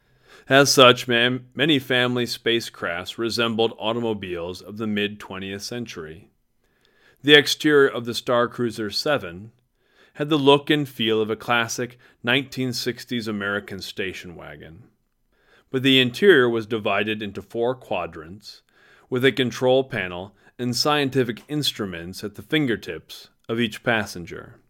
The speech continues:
"It's about time," came the sharp welcome from Ernest's six-year-old sister Tamara, as Ernest entered the family automobile.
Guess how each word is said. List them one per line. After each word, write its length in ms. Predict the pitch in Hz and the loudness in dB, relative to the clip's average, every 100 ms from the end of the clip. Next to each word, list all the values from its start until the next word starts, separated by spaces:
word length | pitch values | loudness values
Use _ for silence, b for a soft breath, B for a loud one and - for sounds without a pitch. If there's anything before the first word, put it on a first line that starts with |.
| _ _ _ _ _ _ _ _ - | _ _ _ _ _ _ _ _ -10
"It's 160 | - 120 | -2 4
about 480 | 135 - 196 220 - | 6 10 8 6 -2
time," 600 | 123 135 113 82 95 104 _ _ _ _ _ _ - | 0 2 2 -2 -12 -18 _ _ _ _ _ _ -2
came 220 | 131 123 | 0 0
the 80 | 107 | -2
sharp 400 | - 117 104 101 | 0 0 0 -2
welcome 400 | 101 98 101 92 | -2 -2 -8 -10
from 160 | 110 104 | -14 -8
Ernest's 340 | 110 107 - | -8 -6 -6
six-year-old 580 | - 131 - 110 101 95 | -6 -8 -8 -6 -4 -6
sister 380 | - 104 - 92 | -8 -10 -10 -12
Tamara, 640 | - 104 95 95 92 110 123 _ _ _ _ b b b b 113 | -6 -6 -6 -8 -8 -12 -16 _ _ _ _ b b b b -2
as 180 | 117 - | -2 -2
Ernest 360 | 127 123 107 - | 0 0 -2 -4
entered 340 | 117 104 98 | -6 -4 -6
the 60 | 92 | -6
family 380 | 101 92 90 87 | -6 -6 -6 -8
automobile. 720 | 85 85 85 90 87 87 110 | -8 -10 -12 -10 -10 -10 -14